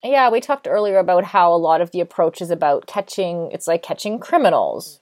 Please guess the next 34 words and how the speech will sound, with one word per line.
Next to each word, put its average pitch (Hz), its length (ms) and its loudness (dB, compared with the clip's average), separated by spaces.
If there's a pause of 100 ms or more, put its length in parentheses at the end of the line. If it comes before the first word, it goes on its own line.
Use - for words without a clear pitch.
right? 156 320 0
And 190 100 -2
then 185 200 0
once 202 300 0
we 214 140 4
have 208 200 2
them 185 180 -4
caught, 208 500 2
we 180 120 -4
tend 175 280 -2
to 185 100 -6
sort 165 180 -6
of 151 120 -10 (480)
punish 320 280 -2
them, 208 180 0
but 196 120 6 (100)
also 190 380 2
villainize 175 680 2
them 147 440 -2 (220)
in 170 200 -6
the 165 60 -6
media 147 680 0 (100)
and 143 240 -6
on 139 120 -4
social - 340 -8
media. 139 500 -6 (640)
Okay, 208 380 2
that's 160 320 -2
part 160 360 -4
of 143 380 -8 (240)
a - 60 -18
partial - 340 -4
solution, 294 680 -6 (520)
but 185 280 2